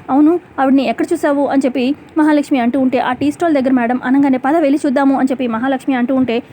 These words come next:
"అమ్మో లేదు మేడం, వెళ్తే మళ్ళీ నన్ను కొడుతుంది" అనగానే, "ఏం కొట్టదులే, ముందు చూద్దాం పద" అని చెప్పి, "ఇక ముందు చూపించి ఎక్కడో" అని చెప్పి మహాలక్ష్మి అనగా ఇక చూపిస్తూ ఉంటాడనమాట దారి.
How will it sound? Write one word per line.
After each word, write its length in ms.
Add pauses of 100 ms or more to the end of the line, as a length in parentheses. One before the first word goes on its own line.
(160)
"అమ్మో 140
లేదు 200
మేడం, 260
వెళ్తే 240
మళ్ళీ 240
నన్ను 160
కొడుతుంది" 460
అనగానే, 460 (260)
"ఏం 140
కొట్టదులే, 380
ముందు 180
చూద్దాం 320
పద" 140
అని 300
చెప్పి, 220 (340)
"ఇక 160
ముందు 260
చూపించి 340
ఎక్కడో" 160 (120)
అని 200
చెప్పి 180
మహాలక్ష్మి 500
అనగా 320 (320)
ఇక 100 (140)
చూపిస్తూ 300
ఉంటాడనమాట 560
దారి. 340